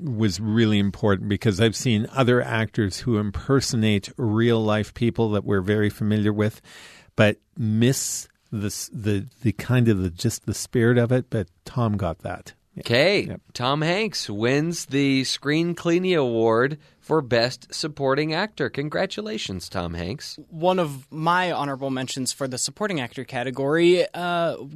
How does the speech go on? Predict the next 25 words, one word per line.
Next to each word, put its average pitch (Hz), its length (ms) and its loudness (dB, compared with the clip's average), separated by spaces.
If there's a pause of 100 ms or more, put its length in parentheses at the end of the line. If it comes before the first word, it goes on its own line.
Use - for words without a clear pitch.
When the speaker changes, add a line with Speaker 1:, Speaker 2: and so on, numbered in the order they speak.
(120)
Speaker 3:
got 156 320 2
his 160 420 -2
luck 147 300 -2
turned 160 260 -2
around 175 380 0
and 170 140 -2
was 151 120 -2
nominated 165 460 -2
for 151 120 -8
Best 151 300 -2
Lead. 196 440 0
It's 165 260 -2
how 170 180 0
the 156 120 0
Academy 151 400 0
saw 143 260 2
it 139 80 2
as 135 160 -2
well. 160 480 4
We'll 160 180 -2
talk 202 320 2
Best 170 320 -2
Lead 175 300 0
Actor, 196 460 2 (360)
including 165 680 0